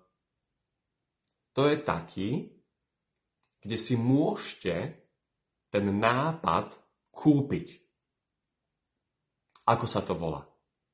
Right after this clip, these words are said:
Čo to znamená? Odborne sa to nazýva franšíza. A franšíza, to je niečo, kde si vy kúpite licenciu, dostanete tým pádom povolenie, že môžete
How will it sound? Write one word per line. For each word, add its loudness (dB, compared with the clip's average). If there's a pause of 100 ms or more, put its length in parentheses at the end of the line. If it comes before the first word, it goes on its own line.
(520)
Čo -4
to 2
znamená? -2 (2250)
Odborne 4
sa -6
to -4
nazýva 0
franšíza. -2 (1300)
A -2
franšíza, 0 (880)
to -2
je 4
niečo, 0
kde 2
si -4
vy -2
kúpite -4
licenciu, -2 (320)
dostanete 0
tým -4
pádom 0
povolenie, 0
že -2
môžete 2